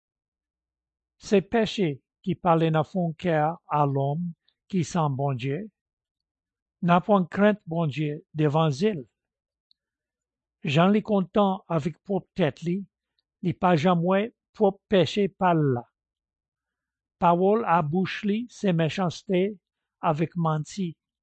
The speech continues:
Li fè yon chemen ki pa bon. Sou kabann li,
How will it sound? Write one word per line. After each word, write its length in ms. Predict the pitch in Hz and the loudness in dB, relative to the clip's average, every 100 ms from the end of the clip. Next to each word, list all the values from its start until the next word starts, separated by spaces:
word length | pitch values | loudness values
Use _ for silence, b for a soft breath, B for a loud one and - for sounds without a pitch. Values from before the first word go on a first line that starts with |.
| _ _ _ _ _ _ _ _ _ _ - | _ _ _ _ _ _ _ _ _ _ -6
Li 120 | 180 | -2
fè 220 | 147 202 | 0 4
yon 180 | 196 190 | 4 4
chemen 540 | - 226 180 175 196 190 | 0 0 0 2 -2 -2
ki 140 | 196 | -6
pa 220 | - 175 147 | 0 2 2
bon. 300 | 135 170 170 _ _ _ _ _ _ _ _ _ _ _ | 0 -6 -6 _ _ _ _ _ _ _ _ _ _ _
Sou 220 | - 220 202 | -6 -4 2
kabann 460 | 208 175 165 156 | 4 6 4 2
li, 140 | 151 | 2